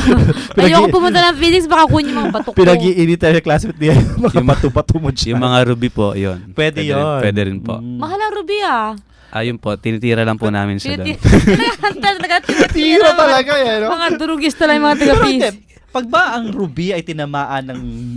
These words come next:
Speaker 1: multicolored ilaw, hindi naman nawawala yung pagka-ruby niya, ano?
Speaker 3: Hindi naman po. Pero ang
Speaker 1: Mm.
Speaker 3: maganda po sa ruby, lalo po siyang nagi-, nag-,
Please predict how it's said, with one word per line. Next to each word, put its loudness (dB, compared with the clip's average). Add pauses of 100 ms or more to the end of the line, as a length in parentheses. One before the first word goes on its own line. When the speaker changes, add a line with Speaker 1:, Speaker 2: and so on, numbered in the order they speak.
(120)
Speaker 1:
multicolored -6
ilaw, -6
hindi -8
naman -6
nawawala -2
yung -6
pagka-ruby -6
niya, -6
ano? -10
Speaker 3:
Hindi -8
naman -4
po. -8
Pero -6
ang -2
Speaker 1:
Mm. -2
Speaker 3:
maganda -4
po -6
sa -6
ruby, -6
lalo -2
po -10
siyang -8
nagi-, -8
nag-, -10